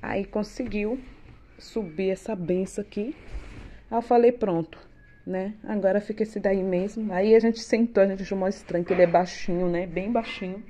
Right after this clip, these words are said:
ó. Ele é bem baixinho, a gente achou bem diferente, sabe? O outro era um pouquinho, um pouquinho mais altinho. Aí a gente pegou e ficamos, né?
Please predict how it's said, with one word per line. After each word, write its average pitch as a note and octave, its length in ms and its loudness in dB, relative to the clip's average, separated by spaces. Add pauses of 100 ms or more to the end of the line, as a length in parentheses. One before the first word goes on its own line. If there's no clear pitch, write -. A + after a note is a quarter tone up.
ó. E3 140 -10 (760)
Ele E3 140 -12
é E3+ 40 -6
bem F3 220 -8
baixinho, F#3 680 -2
a F3 60 -2
gente F#3 220 -8
achou A3 220 -6
bem A3+ 200 -2
diferente, A#3+ 640 -6
sabe? G#3+ 300 -12 (340)
O - 100 -10
outro F#3 180 -4
era G3 80 -4
um G3+ 40 -8
pouquinho, A3 380 -10
um B3+ 40 -8
pouquinho D#4 340 -12
mais E4 160 -10
altinho. D#4+ 420 -10 (840)
Aí A3+ 520 0
a C4 60 -2
gente B3 240 -4
pegou A#3+ 260 0
e A#3 80 2
ficamos, D4 520 -4
né? C#4 120 -4